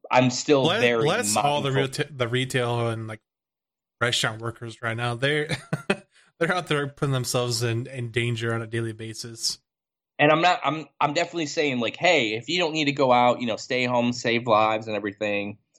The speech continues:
Speaker 1: wear a mask." Um, like, I, I, I'm being very, very, very precautious in regards to that stuff. Like, uh, but like I said, it's an airborne dis-, it's an airborne virus. So, like, I could be driving,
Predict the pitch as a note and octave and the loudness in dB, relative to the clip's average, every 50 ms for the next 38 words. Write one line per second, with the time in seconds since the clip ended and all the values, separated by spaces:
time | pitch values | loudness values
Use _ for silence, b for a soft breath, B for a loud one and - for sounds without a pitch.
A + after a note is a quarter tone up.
0 | _ _ - G#2+ A#2 A#2+ A#2 A2+ A2 G#2+ G#2+ A2 A2+ A2+ G#2+ G#2 - - - - | _ _ 2 4 6 6 6 6 6 4 4 4 4 4 2 0 -2 -6 -12 -14
1 | - _ _ _ _ _ _ _ _ _ _ _ - G#2+ G2+ F#2+ F2+ F2+ E2+ E2 | -14 _ _ _ _ _ _ _ _ _ _ _ -4 -2 -2 0 0 -2 -2 -4
2 | E2 E2 E2+ _ _ _ _ _ _ _ _ _ _ _ _ _ _ _ _ _ | -6 -10 -14 _ _ _ _ _ _ _ _ _ _ _ _ _ _ _ _ _
3 | _ _ _ _ _ _ - A#2 A#2 A2+ A2 G2 - - - - - F2 - _ | _ _ _ _ _ _ 0 4 6 6 6 4 2 -6 -10 -10 -10 -10 -10 _
4 | _ - G#2 A2 - - A2+ B2+ A#2+ A2 B2+ B2 B2 A2 G2+ A2+ G#2+ A#2 A#2 A2+ | _ 0 2 2 2 2 2 2 4 6 8 8 8 6 6 4 4 6 6 4
5 | A2 A2 G#2+ G#2+ G#2+ G#2+ G#2 G2+ F#2+ G2 - _ - A2 G#2+ G#2+ G#2+ G2+ G2+ - | 4 2 2 2 2 2 2 2 0 -2 -6 _ 0 2 2 4 2 0 -2 -4
6 | G#2 - - - G2+ G2 G2 F#2+ - - A2 G2+ F#2+ - - _ - A2 A2 G#2 | -8 -6 -2 0 2 2 2 0 0 -2 -4 -4 -6 -8 -8 _ 0 0 0 0
7 | G#2 G2 G2 F#2+ F#2 F#2 F2+ F2+ G2 F2+ F#2 F2+ F2 - - - F2+ F2 F2 E2+ | -2 -2 2 2 2 2 2 -2 -4 -2 -2 -2 -2 -4 -6 -6 -4 -2 -2 -2
8 | E2 - F2 E2 D#2 - - - _ _ _ _ _ _ _ _ _ _ _ _ | -2 -2 -2 -4 -4 -4 -10 -16 _ _ _ _ _ _ _ _ _ _ _ _
9 | _ _ _ _ _ _ _ _ _ _ _ _ - G2+ G2 F2 D#2+ D#2+ D2+ - | _ _ _ _ _ _ _ _ _ _ _ _ 0 2 2 2 2 -2 -6 -8
10 | - - _ _ _ _ _ _ _ _ - G#2+ G#2+ A2 A2 G#2+ G#2+ G2+ - A#2+ | -12 -16 _ _ _ _ _ _ _ _ 4 6 6 8 8 6 4 2 2 2
11 | A2+ G2+ F#2+ F2+ D#2 G2+ G2+ - A#2+ A#2+ B2 B2 A#2+ A#2 A2+ A2 A2+ A2 G#2+ G#2+ | 2 2 2 0 -2 -6 -6 -4 -4 -4 0 4 4 4 6 4 4 2 2 2
12 | G#2 G2 F#2+ F#2 G#2 - - - A2 A2 - A#2+ - - A2+ A2+ A2+ A2 G#2 G2+ | 0 -2 -2 -4 -6 -10 -10 -8 -8 -6 -6 -8 -2 2 6 6 8 6 6 6
13 | A2 G#2 G#2 G2 F#2 F#2 G2+ F#2+ G#2 G#2+ G2 F2+ F2 E2 - - - F#2+ F2+ F2 | 6 6 6 4 4 4 4 6 6 6 4 2 0 -4 -4 -2 0 0 0 0
14 | F2+ F2 F2 - - F#2+ G2 - A2 F#2+ F2+ F2 E2+ - F#2+ F#2 F2+ F2 F#2 F#2 | 0 -2 -4 -4 -4 -8 -6 -4 -4 -4 -4 -4 -4 -2 2 4 4 6 6 4
15 | F2+ F#2 F2+ F2 F2 F2 E2 E2 | 2 0 -2 -2 -2 -4 -4 -6